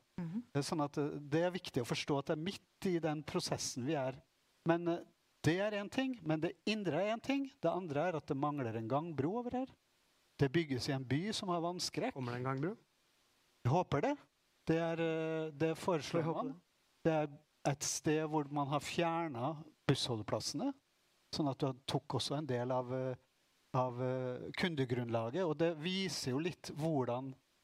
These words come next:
Speaker 2: eh, å forstå hva som lykkes i en by er så utrolig interessant, fordi det er så sammensatt. Og det er den sammensattheten som er urbanisme på en måte, hvordan, hvordan vi løser de t-, sammenhengene.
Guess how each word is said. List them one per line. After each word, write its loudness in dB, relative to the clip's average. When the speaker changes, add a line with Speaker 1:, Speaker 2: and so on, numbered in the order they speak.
Speaker 2:
eh, 2
å -2
forstå 0
hva 2
som -6
lykkes -2
i 2
en -2
by 0
er 0
så -6
utrolig -4
interessant, -4
fordi -2
det 0
er -4
så -6
sammensatt. -4
Og 4
det 2
er -4
den 2
sammensattheten -2
som -4
er -2
urbanisme -2
på -2
en -4
måte, -2
hvordan, -2
hvordan -2
vi 2
løser 0
de -2
t-, -20
sammenhengene. -2